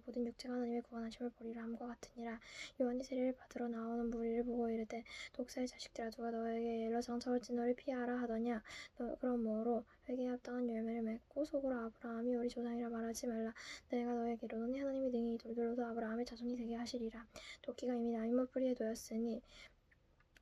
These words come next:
회개하지 아-, 좋은 열매를 맺지 아니하는 나무마다 지켜 불에 던져지리라 하시니라. 하니라. 백성이,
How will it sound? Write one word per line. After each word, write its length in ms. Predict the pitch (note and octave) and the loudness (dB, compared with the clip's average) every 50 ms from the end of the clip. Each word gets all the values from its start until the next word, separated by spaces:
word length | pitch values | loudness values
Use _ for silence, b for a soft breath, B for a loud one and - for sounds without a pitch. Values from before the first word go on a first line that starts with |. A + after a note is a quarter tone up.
| - - - | -8 -4 -4
회개하지 380 | C#4+ - C4+ B3+ B3 A#3+ - C4 | -2 0 2 2 2 2 0 0
아-, 180 | A#3+ A#3+ - - - - - _ _ _ _ - - - | 0 0 -2 -6 -12 -20 -20 _ _ _ _ -16 -14 -10
좋은 340 | - - B3 B3+ C4 C4 C4 | -4 0 2 4 4 6 4
열매를 240 | A#3+ A#3 A#3 A#3 A#3+ | 4 2 0 0 -2
맺지 240 | A3+ A3+ - - | -4 -6 -6 -6
아니하는 400 | A#3+ A#3 A#3 A#3 A#3 A3+ A#3 A#3+ | -6 -4 -2 -2 -2 0 0 0
나무마다 500 | A#3 A#3 A#3+ A#3+ A#3 A#3 A#3 - C#4+ E4 E4 | 0 0 2 2 0 0 0 2 2 2 2
지켜 340 | - - - - - D4+ D#4 | 0 -6 -8 -2 0 0 0
불에 260 | - - - B3+ B3+ | 0 -2 -2 -2 -2
던져지리라 880 | - - - A#3+ A#3 - A#3+ - - - - - - - A3+ A#3 B3 - _ _ _ _ _ _ _ _ _ _ _ _ | -2 -2 -2 0 0 0 0 -2 -4 -10 -8 -8 -6 -4 -6 -6 -6 -10 _ _ _ _ _ _ _ _ _ _ _ _
하시니라. 580 | - - - - - - A2+ A#3+ A#3 A#3 A#3+ - - _ _ _ _ _ _ _ _ _ _ _ _ _ _ _ _ - | -12 -12 -10 -8 -6 -6 -4 -4 -6 -6 -8 -10 -14 _ _ _ _ _ _ _ _ _ _ _ _ _ _ _ _ -14
하니라. 520 | - - C4 A#3+ A#3+ A#3+ A#3 A#3 - - - - _ _ _ _ _ _ _ _ _ _ _ _ _ B B B B B B B B B B B B B - - _ _ - | -6 -4 -2 -2 -2 -2 -4 -6 -8 -12 -18 -20 _ _ _ _ _ _ _ _ _ _ _ _ _ B B B B B B B B B B B B B -20 -20 _ _ -8
백성이, 600 | - B3 - - - - A#3+ A#3+ A#3+ B3 B3 | -8 -8 -8 -6 -6 -4 -2 0 0 0 0